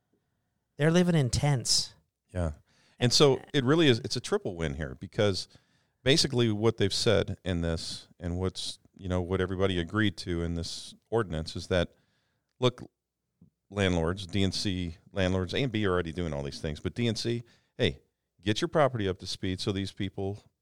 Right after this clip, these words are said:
Speaker 2: aren't, you know, living in squalor. You know, they, they deserve better than that. And so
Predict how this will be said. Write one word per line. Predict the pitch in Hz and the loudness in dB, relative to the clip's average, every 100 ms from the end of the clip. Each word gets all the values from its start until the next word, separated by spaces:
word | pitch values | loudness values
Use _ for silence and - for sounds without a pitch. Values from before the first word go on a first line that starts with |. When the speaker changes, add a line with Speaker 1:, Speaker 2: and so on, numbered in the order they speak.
| _ | _
Speaker 2:
aren't, | 95 90 113 _ _ _ _ | -2 -2 -2 _ _ _ _
you | 98 | -6
know, | 90 | -4
living | 92 90 95 | -2 -2 -2
in | 92 | -2
squalor. | 87 127 127 104 - _ _ _ _ _ | -4 -4 -2 -4 -8 _ _ _ _ _
You | - | -4
know, | 92 98 | -2 0
they, | 101 95 | 0 -2
they | - 92 | -2 -2
deserve | 92 98 104 | 0 0 0
better | 87 123 95 | 2 2 2
than | 78 73 | -2 -6
that. | 71 - _ _ _ _ - | -8 -12 _ _ _ _ -4
And | 98 | -4
so | - 107 95 90 | 2 2 2 0